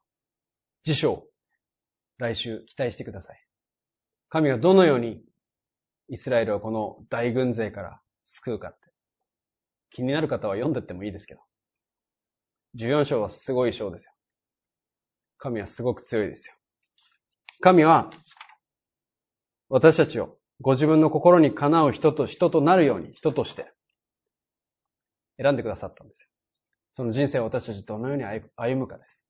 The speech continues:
言い訳の人生。そしたら、負け負け負けですよ。今はいいかもしれないけど、最終的には喜べない人生になりますよ。それは言っときます、先に。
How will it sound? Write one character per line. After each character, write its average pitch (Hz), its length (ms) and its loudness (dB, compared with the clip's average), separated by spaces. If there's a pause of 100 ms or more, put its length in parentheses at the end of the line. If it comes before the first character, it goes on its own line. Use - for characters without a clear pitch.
(640)
言 131 120 -2
い 143 40 4
訳 139 240 4
の 139 160 -2
人 135 200 0
生。 - 280 -12 (1200)
そ 143 100 -8
し - 60 -10
た 175 100 2
ら、 131 360 2 (500)
負 127 140 -4
け 175 120 4
負 131 160 0
け 131 100 -2
負 101 160 -6
け 107 80 -10
で 92 100 -14
す - 80 -20
よ。 - 60 -20 (840)
今 240 200 6
は 190 100 8
い 214 60 6
い 190 40 0
か 185 80 6
も 139 80 4
し - 100 -4
れ 135 80 0
な 117 100 -2
い 110 60 -6
け 117 60 -12
ど、 - 180 -18 (120)
最 139 180 0
終 143 80 -6
的 165 220 0
に 143 80 0
は 147 400 -4
喜 120 80 -2 (260)
べ 151 100 0
な 135 140 0
い 95 180 -8 (220)
人 120 180 -6
生 92 140 -12
に 85 60 -16
な 85 80 -18
り 90 80 -20
ま - 100 -20
す - 60 -20
よ。 - 60 -20 (720)
そ 104 120 -10
れ 101 60 -6
は 101 120 -4
言 92 80 -10
っ - 20 -20
と - 100 -18
き - 60 -20
ま 85 120 -18
す、 - 60 -20
先 - 180 -20
に。 - 60 -20